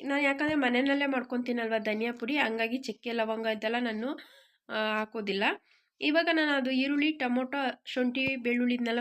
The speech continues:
ಫ್ರೈ ಮಾಡ್ಕೊಂಡಿದ್ದಾದ್ಮೇಲೆ ಅದಕ್ಕೇನೆ ಸ್ವಲ್ಪ, ಆ, ಧನಿಯಾ ಪುಡಿ, ಖಾರದ ಪುಡಿ, ಅರಿಶಿನ ಮತ್ತು, ಆ, ಸ್ವಲ್ಪ ಒಂದು, ಆ, ಒಂದು ಸ್ಪೂನಷ್ಟು ಕೊಬ್ಬರಿ, ಹಸಿ ಕೊಬ್ಬರಿನೇ ಹಾಕ್ಕೊಂಡು, ಆ, ಫ್ರೈ ಮಾಡ್ಕೊತಾ ಇದ್ದೀನಿ. ಇವಾಗ ನೋಡ್ಬೋದು, ಇದು ಕು-, ಕುಕ್ಕರಲ್ಲಿ ನಾನು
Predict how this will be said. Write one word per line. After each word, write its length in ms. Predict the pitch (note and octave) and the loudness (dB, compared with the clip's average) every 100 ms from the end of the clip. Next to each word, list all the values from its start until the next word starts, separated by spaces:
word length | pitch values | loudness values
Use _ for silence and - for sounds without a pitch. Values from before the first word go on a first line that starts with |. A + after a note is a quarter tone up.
| B3 | -2
ಫ್ರೈ 180 | A3+ A3+ | -2 -2
ಮಾಡ್ಕೊಂಡಿದ್ದಾದ್ಮೇಲೆ 720 | A#3 A#3 A#3+ A3 A3+ A3+ C4 | -2 -4 -8 -4 -4 -2 -2
ಅದಕ್ಕೇನೆ 360 | B3 - A#3+ A#3+ | -4 -4 -4 -4
ಸ್ವಲ್ಪ, 280 | A#3 A3 D#4+ - - - - _ - | -6 -6 -8 -8 -16 -20 -20 _ -6
ಆ, 100 | A3 | -2
ಧನಿಯಾ 340 | A3 A#3 B3 B3 | 0 2 2 0
ಪುಡಿ, 200 | B3 C4 | -6 -4
ಖಾರದ 260 | A3+ A3 A3 | 0 0 -2
ಪುಡಿ, 200 | A#3+ B3+ D#4 | -6 -4 -4
ಅರಿಶಿನ 540 | - G#3 - - B3 E4+ - _ _ _ - | -4 -2 -2 0 0 -2 -4 _ _ _ -8
ಮತ್ತು, 240 | C4 F#4 A4+ _ _ _ - | -6 -4 -6 _ _ _ -8
ಆ, 340 | A#3+ A#3+ A#3 A#3+ - _ _ | -2 0 0 -2 -8 _ _
ಸ್ವಲ್ಪ 400 | - C#4+ D4+ - - - _ | 0 2 2 0 0 -2 _
ಒಂದು, 280 | B3 B3 B3 | -2 0 2
ಆ, 260 | A#3 A3+ A3+ A#3 | 4 4 2 0
ಒಂದು 180 | C4 | -2
ಸ್ಪೂನಷ್ಟು 960 | C4+ - D4 C#4+ B3 - E4 F4+ D4 - | -2 -4 -2 -2 -2 -6 -8 -6 -6 -6
ಕೊಬ್ಬರಿ, 380 | B3+ G#3+ G#3 A#3+ | -6 -6 -2 0
ಹಸಿ 240 | A3+ - C#4 | 0 -2 -4
ಕೊಬ್ಬರಿನೇ 500 | C4+ G#3+ A#3 A3+ C4+ | 0 0 -2 -2 -2
ಹಾಕ್ಕೊಂಡು, 680 | A#3 G#3+ A#3 A3+ F4+ A#4+ _ _ _ _ _ _ _ _ - | -4 -8 -10 -6 -6 -6 _ _ _ _ _ _ _ _ -8
ಆ, 100 | A3 | -4
ಫ್ರೈ 240 | A#3+ A#3+ | 0 2
ಮಾಡ್ಕೊತಾ 460 | A#3+ A#3 G#3+ G#3 G3+ | 2 -2 -6 -6 -6
ಇದ್ದೀನಿ. 280 | A3 D#4+ A4 _ _ _ _ _ _ _ - - - _ | -2 -2 -4 _ _ _ _ _ _ _ -20 -20 -20 _
ಇವಾಗ 280 | C#4 C#4 C#4 C#4+ | 2 4 6 4
ನೋಡ್ಬೋದು, 640 | C4+ C#4 C#4 C#4 D4 E4+ | 6 6 6 2 2 2
ಇದು 260 | D4+ C4+ C4 | 2 0 -2
ಕು-, 260 | C4 B3 | -2 -2
ಕುಕ್ಕರಲ್ಲಿ 580 | A#3+ B3 B3+ B3 B3 B3 | -4 -6 0 2 2 2
ನಾನು 260 | A#3+ A#3 | 0 0